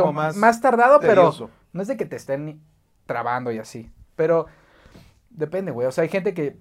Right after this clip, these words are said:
Speaker 2: yo te podría decir, "Te conviene firmar, no te conviene firmar".
Speaker 1: Ok, fíjate que, ah, también uno de los temas que hemos platicado aquí en estos episodios, el reggaetón mexicano, ahora,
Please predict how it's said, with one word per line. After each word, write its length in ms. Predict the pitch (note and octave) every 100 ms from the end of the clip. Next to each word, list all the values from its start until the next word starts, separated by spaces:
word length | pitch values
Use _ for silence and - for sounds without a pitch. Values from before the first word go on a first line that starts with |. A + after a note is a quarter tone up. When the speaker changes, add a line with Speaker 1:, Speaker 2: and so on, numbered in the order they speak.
| _
Speaker 2:
yo 160 | C#3+ D3+
te 80 |
podría 180 | D3+ C#3+
decir, 300 | D3 D#3 D3 - _ _ _ _
"Te 120 | -
conviene 320 | A#2 B2+ D3+ D3
firmar, 440 | C3 B2 A#2+ A2+ _ -
no 200 | C#3 C3
te 100 | C#3
conviene 260 | A#2+ B2
firmar". 320 | A#2 A#2 A#2 A2+ - - - - - - - _ _ -
Speaker 1:
Ok, 160 | B2 A#2+ A2+ - _
fíjate 260 | D#3+ G3 E3
que, 520 | E3+ C#3 C3 B2 -
ah, 180 | - B2+
también 260 | C#3+ C#3 D#3+
uno 120 | F3
de 80 | D#3
los 120 | B2+
temas 220 | C#3 D3
que 60 | D#3
hemos 120 | D#3
platicado 380 | D3 A#2+ B2+ C3+
aquí 220 | C3+ C#3
en 120 | C#3
estos 260 | C3 C#3+ C#3
episodios, 580 | B2 A2+ B2+ D3 F3 - _ - - - _ C#3+
el 600 | D#3 E3+ F3 F3 F3 D3+
reggaetón 360 | D3 E3+ E3+ A3
mexicano, 680 | A#3+ A3 - E3 F3+ A3 A#3 _ -
ahora, 760 | B2 B2+ C#3 D3+ C3 A#2 G#2+